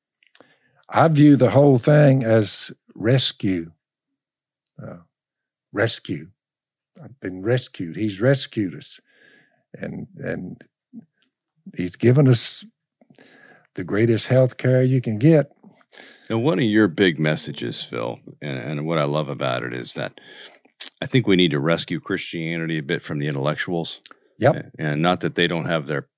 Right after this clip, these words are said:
Speaker 2: piece, but unfortunately right now they have the whole piece.
Speaker 1: I love 'em,
Speaker 2: And
Speaker 1: but
Speaker 2: you're,
Speaker 1: if they're
Speaker 2: you're
Speaker 1: a
Speaker 2: a
Speaker 1: little
Speaker 2: man who
Speaker 1: stiff, a little stiff.
Speaker 2: You're a man who knows God's word and you live in the real world, in the practical world. You don't
Speaker 1: Yep.
Speaker 2: get to sit in a library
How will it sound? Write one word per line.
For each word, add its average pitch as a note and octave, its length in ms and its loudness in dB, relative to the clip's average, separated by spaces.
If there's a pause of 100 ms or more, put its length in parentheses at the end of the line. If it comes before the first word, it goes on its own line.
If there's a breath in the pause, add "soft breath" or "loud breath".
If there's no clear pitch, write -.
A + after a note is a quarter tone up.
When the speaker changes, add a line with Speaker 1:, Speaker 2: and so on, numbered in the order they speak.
Speaker 2:
piece, G#2 280 -4
but D2+ 180 -8
unfortunately D#2 540 -6
right D2+ 120 -4
now D#2 120 -6
they D#2 140 -4
have D#2 180 -8
the C#2 80 -10
whole F2 260 -4
piece. - 560 -6
Speaker 1:
I B2+ 140 0
love C#3 320 6
'em, C#3 120 6
Speaker 2:
And C3+ 40 4
Speaker 1:
but B2+ 100 4
Speaker 2:
you're, A#2+ 100 4
Speaker 1:
if A2+ 100 -4
they're A#2+ 140 2
Speaker 2:
you're B2+ 80 6
Speaker 1:
a - 20 6
Speaker 2:
a - 60 6
Speaker 1:
little E3 120 6
Speaker 2:
man D3 40 4
who - 60 2
Speaker 1:
stiff, - 460 2
a F3 60 -12
little C#3+ 200 4
stiff. - 600 0
Speaker 2:
You're C3 140 4
a A#2+ 40 6
man A#2+ 160 6
who A2 80 2
knows G2+ 340 4
God's F#2 360 2
word E2+ 400 0
and D#2+ 160 -4
you D#2+ 60 -2
live E2 200 -2
in D2+ 60 -4
the D2 80 -6
real D2+ 280 -4
world, C2+ 280 -4
in B1 60 -12
the C#2 80 -10
practical D#2 500 -4
world. C2+ 240 -6
You D#2+ 60 -4
don't E2+ 160 -4
Speaker 1:
Yep. G#2+ 40 -2
Speaker 2:
get C3 120 0
to - 60 -8
sit F#2 220 -2
in D#2+ 60 -8
a D2 100 -6
library C#2+ 760 -4